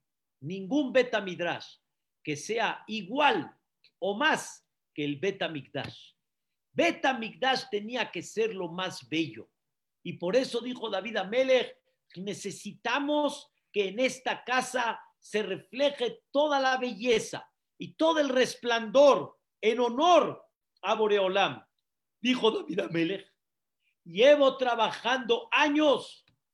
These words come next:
y voy recopilando y voy guardando en los tesoros de Dios oro, plata y cobre. Pero sin embargo", dice David Amelech, "no alcanza todavía.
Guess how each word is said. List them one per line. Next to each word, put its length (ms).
y 120
voy 560
recopilando 1300
y 140
voy 260
guardando 1000
en 140
los 240
tesoros 680
de 120
Dios 520
oro, 600
plata 520
y 160
cobre. 440
Pero 180
sin 220
embargo", 500
dice 260
David 280
Amelech, 680
"no 400
alcanza 880
todavía. 640